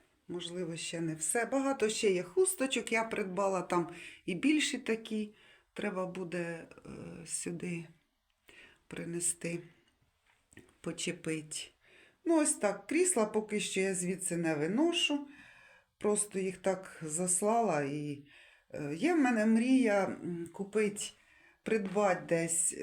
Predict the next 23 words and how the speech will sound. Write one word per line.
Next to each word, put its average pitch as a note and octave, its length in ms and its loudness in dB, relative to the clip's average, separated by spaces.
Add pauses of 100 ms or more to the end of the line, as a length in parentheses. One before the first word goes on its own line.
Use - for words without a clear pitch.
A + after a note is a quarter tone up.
таке G3 260 0
дерев'яне F#3+ 680 2
відро G#3 680 2
із G3 240 0
дерев'яним, F#3 960 0 (420)
е, D3 260 -8 (260)
ковшиком C4+ 840 4
чи - 140 -6
черпаком, G#3+ 720 0
як A3+ 260 -2
правильно G3+ 500 0
назвати. F3 640 -4 (880)
І G#3+ 140 2
ось G#3 180 -2
сюди G3+ 240 0
поставить G3+ 720 -4
під D#3+ 160 -6
вікно, F#3+ 540 -4 (1120)
е, D#3+ 220 -6
відро F#3 460 0
для G3+ 200 -2
води F#3+ 500 -4
і E3 300 -8